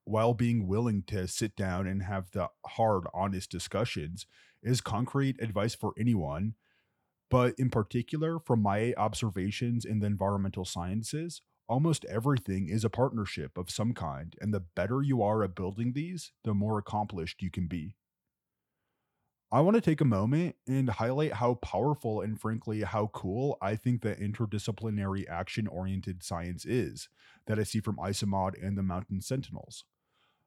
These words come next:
I love seeing science connect to the community, and in order for research to have real-world impacts, it often needs to be interdisciplinary in nature.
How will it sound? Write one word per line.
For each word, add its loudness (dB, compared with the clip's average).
I 2
love 4
seeing 4
science 0
connect -2
to -4
the -2
community, -2
and 0
in 0
order 0
for 2
research 0
to -2
have 0
real-world -2
impacts, -2
it 0
often 2
needs 0
to -8
be 0
interdisciplinary -2
in 0
nature. -2